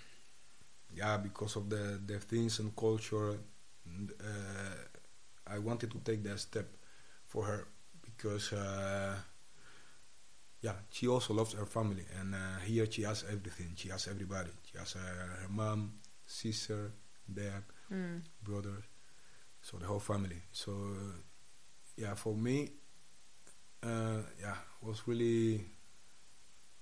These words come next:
Speaker 1: good to, to support her with that.
Speaker 2: Yeah.
Speaker 1: Yeah,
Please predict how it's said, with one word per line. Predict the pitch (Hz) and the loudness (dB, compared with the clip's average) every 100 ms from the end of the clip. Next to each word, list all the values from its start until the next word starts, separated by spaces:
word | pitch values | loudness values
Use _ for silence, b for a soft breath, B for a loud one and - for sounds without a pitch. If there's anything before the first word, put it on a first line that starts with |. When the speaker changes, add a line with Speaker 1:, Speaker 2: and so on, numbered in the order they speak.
| - - | -10 2
Speaker 1:
good | 127 113 | 4 4
to, | 110 104 | 2 0
to | 107 | 0
support | 107 101 120 107 | 0 0 0 0
her | 90 | -4
with | 85 85 | -4 -6
that. | - - - - | -8 -10 -10 -4
Speaker 2:
Yeah. | 185 170 | 0 2
Speaker 1:
Yeah, | 156 | 0